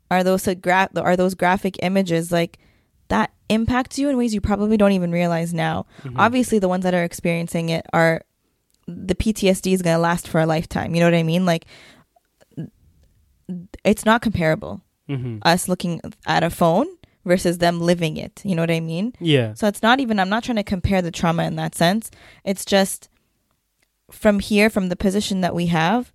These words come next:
Speaker 1: if we had the power to stop it in our, with our own hands, a thousand percent on board.
Speaker 2: Mm-hmm.
Speaker 1: But we don't. We're, we're not in that.
Speaker 2: Well, like, I think the reason that people feel exhausted or be, the reason they feel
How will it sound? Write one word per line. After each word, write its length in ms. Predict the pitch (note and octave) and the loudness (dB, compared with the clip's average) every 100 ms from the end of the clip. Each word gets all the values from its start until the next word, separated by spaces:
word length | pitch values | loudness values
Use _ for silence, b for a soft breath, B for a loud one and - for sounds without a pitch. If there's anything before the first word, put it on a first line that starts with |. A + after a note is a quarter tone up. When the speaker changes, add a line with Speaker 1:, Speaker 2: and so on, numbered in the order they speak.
| _ _ | _ _
Speaker 1:
if 200 | - G#3 | -4 -2
we 100 | A3 | 0
had 160 | A3+ A3 | 2 2
the 80 | B3 | 0
power 300 | G3 E3+ F#3 | 2 2 2
to 80 | E3+ | 0
stop 300 | - E3+ F3+ | -2 0 2
it 100 | F3 | 0
in 120 | E3 | 0
our, 120 | E3 | -2
with 220 | E3 E3 | 0 0
our 100 | D#3+ | 0
own 160 | D#3+ E3 | 0 0
hands, 260 | E3+ F#3 - - _ | 0 -2 -8 -20 _
a 80 | G3 | -8
thousand 400 | F#3+ F3+ F3 E3 | 0 2 2 0
percent 320 | E3 F3 D#3+ - | -6 -6 -6 -2
on 200 | D#3+ E3 | -4 -2
board. 240 | D#3+ D#3 | -4 -4
Speaker 2:
Mm-hmm. 260 | B2+ A#2 G#2 - - | -6 -8 -12 -16 -2
Speaker 1:
But 100 | F#3+ | 2
we 140 | G#3 | 4
don't. 300 | F3+ F3 D#3+ - | 4 0 -2 -10
We're, 160 | F#3+ F#3 | -8 -4
we're 120 | F3 | -2
not 200 | F3+ G3+ | -2 -4
in 140 | F3+ F3+ | -6 -6
that. 220 | F3+ - _ | -6 -8 _
Speaker 2:
Well, 160 | D#3+ F3 | 4 6
like, 360 | E3+ E3 - _ - | 6 2 -2 _ -4
I 100 | D#3 | -2
think 180 | A#3 A3 | -2 -2
the 80 | D#3+ | -2
reason 420 | B2 D#3 D#3+ E3+ | 0 0 0 0
that 240 | D#3+ F3 - _ - | 0 0 -6 _ -4
people 260 | F3+ F#3+ | 0 2
feel 220 | F3 F3+ E3 | 2 2 2
exhausted 680 | D3 B2+ C3 A#2+ F3 F3 E3 | 0 0 -2 -2 -2 -2 0
or 160 | C3 B2 | 0 2
be, 240 | B2 B2 | 0 -4
the 80 | C3+ | -4
reason 240 | B2 C3 C#3+ | -2 -2 0
they 100 | B2 | -2
feel 500 | - B2+ A#2+ A#2+ | 0 2 2 2